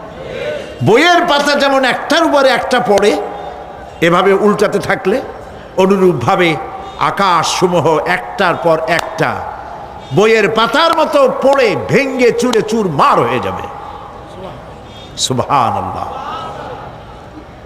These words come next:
"ওয়াইদাল কাওয়াকিবু ইনতাসারাত", সমস্ত তারকাগুলি বিক্ষিপ্ত হয়ে পড়তে থাকবে। তারকা, আপনারা কি মনে করেন নাকি যে তারকাগুলি আতশবাজি যেমন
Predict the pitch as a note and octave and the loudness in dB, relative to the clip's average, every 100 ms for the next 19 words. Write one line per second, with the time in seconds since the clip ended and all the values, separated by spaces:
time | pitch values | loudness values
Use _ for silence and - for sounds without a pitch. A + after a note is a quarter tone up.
0 | - - - - - - - - - - | -20 -20 -20 -20 -20 -20 -20 -20 -20 -16
1 | - G#3 F4 F#4 D4 D4+ C4+ - A#3+ B3 | -2 2 4 4 4 4 2 2 2 4
2 | C#4 B3+ A#3+ - D4 D4 C4 B3 D#4+ C4 | 6 4 4 2 2 0 0 -2 0 2
3 | C4 B3 A3 - - - - - - - | 2 2 0 -2 -8 -10 -10 -12 -14 -14
4 | - - - - - A3 A3+ - - A3 | -14 -16 -16 -10 -2 0 2 0 2 2
5 | G#3+ G3 G3+ G3+ G3 F3+ F#3 D3+ G#3 - | 2 2 2 2 0 2 2 2 0 -2
6 | - C4 - G#3+ E3+ E3+ D#3 - C#3+ C#3 | -2 -2 2 2 4 2 2 0 -2 -2
7 | A#2 G2 F#2+ E2 - F2+ F2+ - - - | -4 -2 -6 -6 -12 -14 -14 -16 -10 -2
8 | D#3 E3+ E3 E3+ D#3 - - - - C#3 | 2 2 2 2 0 -2 -8 -8 -4 -2
9 | D3+ F3+ E3+ F#3 F3+ F3 F3 E3+ G3+ A#3 | 0 0 2 0 0 2 2 2 0 -4
10 | A#3+ G#3+ G#3 G3 F#3+ E3+ F3 D#3+ C#3+ - | -4 0 2 2 2 2 4 4 2 -6
11 | - - - D3 D3+ F3 E3+ C#3 D#3+ E3 | -16 -16 -6 -2 0 2 2 2 2 2
12 | E3 D#3+ D#3 D#3 D3+ C#3 | 2 2 2 2 0 -2